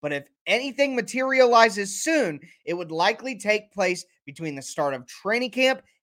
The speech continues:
and the opening of the regular season," end quote. Makes sense. I mean, it's a tough conversation to have. The Titans are gonna have some guys coming up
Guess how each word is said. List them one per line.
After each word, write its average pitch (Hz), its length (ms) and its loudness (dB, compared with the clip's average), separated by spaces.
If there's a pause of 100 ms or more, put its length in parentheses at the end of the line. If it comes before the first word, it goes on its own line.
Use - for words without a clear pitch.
and 190 120 -4
the 214 140 0
opening 175 600 0
of 147 160 0
the 156 100 -2
regular 135 480 0
season," 139 540 -8 (100)
end 135 280 -10
quote. 208 360 4 (960)
Makes 302 300 2
sense. - 460 2 (600)
I 226 140 2
mean, 269 280 -4 (1160)
it's 254 160 -2
a 269 60 -4
tough 311 260 2
conversation 240 680 2
to 185 60 0
have. 131 280 -4 (220)
The 165 80 -8
Titans 247 360 2
are 254 60 -4
gonna 240 180 0
have 226 240 0
some 220 160 -10
guys 202 300 4
coming 196 300 0
up 165 340 2